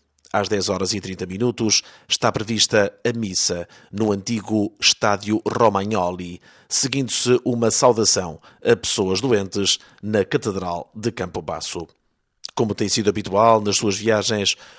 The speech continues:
o Papa almoçará com pobres assistidos pela Caritas na Casa dos Anjos, ainda na cidade de Campobasso. Pelas catorze horas e trinta minutos, o Papa faz nova viagem de helicóptero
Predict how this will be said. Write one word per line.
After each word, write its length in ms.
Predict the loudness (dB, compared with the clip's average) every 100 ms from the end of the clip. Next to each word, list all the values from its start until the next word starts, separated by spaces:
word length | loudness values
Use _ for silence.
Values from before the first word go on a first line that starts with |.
| -10
o 140 | -4 0
Papa 480 | 4 2 4 2 4
almoçará 680 | 0 2 0 0 0 2 0
com 240 | -2 -4
pobres 580 | 0 0 0 -2 -2 -4 -10 -4
assistidos 640 | -2 0 -2 -2 -4 -2 -2
pela 180 | 0
Caritas 680 | -2 -2 -2 -4 -2 0 -2 -6 _
na 160 | -4 -4
Casa 460 | 0 0 0 0
dos 240 | -2 -2 0
Anjos, 520 | 0 0 -2 -2 -4 0
ainda 600 | 0 0 -4 -2 -4 -4 _ -8
na 140 | 0 0
cidade 600 | 0 -2 -4 -6 -8 -8
de 160 | -6 -8
Campobasso. 840 | -6 -8 -8 -8 -8 -6 -8 -10 _ _ -20 -20 -18 -4
Pelas 240 | 0 2
catorze 460 | 2 2 2 4 2
horas 220 | 2 0
e 60 | -2
trinta 240 | -4 -6
minutos, 640 | -6 -2 -2 0 0 0 -2
o 140 | -4
Papa 480 | 0 2 2 2 2
faz 420 | 2 0 2 2
nova 300 | 2 2 2
viagem 480 | 0 2 2 2 -2
de 140 | -2
helicóptero 680 | -4 -4 -4 -4 -4 -4 -4